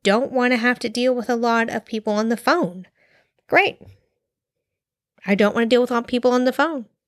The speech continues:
Great. Is it in person? Is it in writing? So what is it that you like? Maybe it's, okay, do you like speaking? Do you like speaking in person?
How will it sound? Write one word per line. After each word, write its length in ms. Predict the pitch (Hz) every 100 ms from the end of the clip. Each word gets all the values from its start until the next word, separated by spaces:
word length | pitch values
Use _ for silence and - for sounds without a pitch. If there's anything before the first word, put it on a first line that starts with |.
| -
Great. 340 | 220 294 -
Is 80 | 190
it 100 | 190
in 140 | 175
person? 500 | 175 180 196 285 320 349
Is 180 | 196 185
it 80 | 180
in 160 | 170
writing? 460 | 170 165 226 311 339 _ _ _ -
So 160 | - 240
what 160 | 233
is 180 | 277 311
it 100 | 302
that 140 | - 220
you 140 | 170
like? 360 | 160 - _ _ _ _ _ _ _ _ _ _ -
Maybe 680 | 233 262 262 285 285 277 -
it's, 640 | 247 247 247 247 - - -
okay, 360 | 240 - 190 240
do 240 | 233 220
you 380 | 220 226 226 226
like 480 | 202 196 185 180 180
speaking? 580 | - - 156 - 294 415 466 - _ _ _ _ _ _ _ _ _ _
Do 80 | -
you 80 | 190
like 100 | 156
speaking 320 | - 170 165
in 80 | 156
person? 520 | - 160 160 294 381